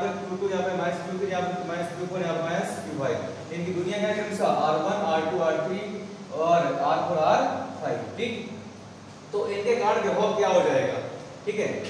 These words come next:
फॉर्मूला तो यही लगेगा, ठीक। तो V बराबर निकालेंगे तो one upon four pi epsilon zero K, ठीक। ये तो कॉमन बना रहेगा, तो अंदर क्या हो जाएगा?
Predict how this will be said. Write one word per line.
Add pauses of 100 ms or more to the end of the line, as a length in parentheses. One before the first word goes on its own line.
(120)
फॉर्मूला
तो
यही
लगेगा, (680)
ठीक।
तो (100)
V
बराबर (300)
निकालेंगे (440)
तो
one
upon (120)
four (160)
pi (1700)
epsilon
zero (300)
K, (520)
ठीक।
ये
तो
कॉमन
बना
रहेगा, (100)
तो
अंदर
क्या
हो
जाएगा?